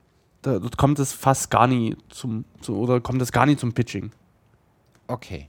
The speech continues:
Speaker 1: Das ist zwar keine D A W, aber als Audio-Tool, um was Time zu stretchen, die haben das mal gezeigt und, ähm,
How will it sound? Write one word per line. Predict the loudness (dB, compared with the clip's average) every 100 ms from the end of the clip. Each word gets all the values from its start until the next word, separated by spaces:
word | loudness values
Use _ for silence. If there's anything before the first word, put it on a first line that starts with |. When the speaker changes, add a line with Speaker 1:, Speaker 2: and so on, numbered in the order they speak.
| -4
Speaker 1:
Das | 0 0
ist | 2
zwar | 2
keine | 4 4
D | 6 6
A | 6
W, | 4 2 0 _ _ _ _ _ _ _ _
aber | 0 4
als | 4 6
Audio-Tool, | 4 4 2 2 2 2
um | 2
was | 0 0
Time | 2 2
zu | 2 -2
stretchen, | 2 2 2
die | -2 2
haben | 2
das | 2 0
mal | -4
gezeigt | -2 2 4 4 0
und, | -8 -6 -8 _ -20 -20 -20 -20 -20 _ 4
ähm, | 6 6 0